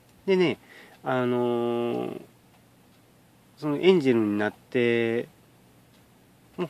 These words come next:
ほとんどすぐやったと思うんですよ。ちょっと僕もね、あのー、もうそんな時って気張ってるんで、あのー、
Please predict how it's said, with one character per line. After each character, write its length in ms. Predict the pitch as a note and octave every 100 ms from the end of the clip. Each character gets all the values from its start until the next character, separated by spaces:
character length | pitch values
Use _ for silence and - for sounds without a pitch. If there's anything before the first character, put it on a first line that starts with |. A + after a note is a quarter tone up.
| -
ほ 80 | A#3+
と 180 | D4+
ん 60 | D4
ど 80 | G#3
す 140 | -
ぐ 100 | A#3+
や 80 | D#3+
っ 20 |
た 120 | -
と 80 | A2+
思 120 | A#2
う 20 | A2+
ん 40 |
で 60 | G2
す 40 |
よ。 60 | A2+
ち 80 |
ょ 20 | -
っ 20 |
と 80 | E3
僕 240 | D#3 D#3+
も 120 | E3 F#2
ね、 200 | F#2 F2+ - - _
あ 100 | B2+
の 280 | A2 A2 G#2+
ー、 0 |
も 560 | G#2 G#2 G#2 G2+ G2+ - - - _ _ D3+
う 80 |
そ 120 | C#3 G#3+
ん 60 |
な 80 | A3+
時 120 | -
っ 40 | -
て 100 | D3+
気 260 | - G#3
張 120 | E3
っ 40 | F3
て 160 | -
る 80 | E3
ん 140 | G#2 F#2
で、 280 | G#2+ F2 - - - - - - -
あ 80 | A2+
の 720 | G#2+ G#2 G2+ G2 F#2+ F#2
ー、 40 | F#2+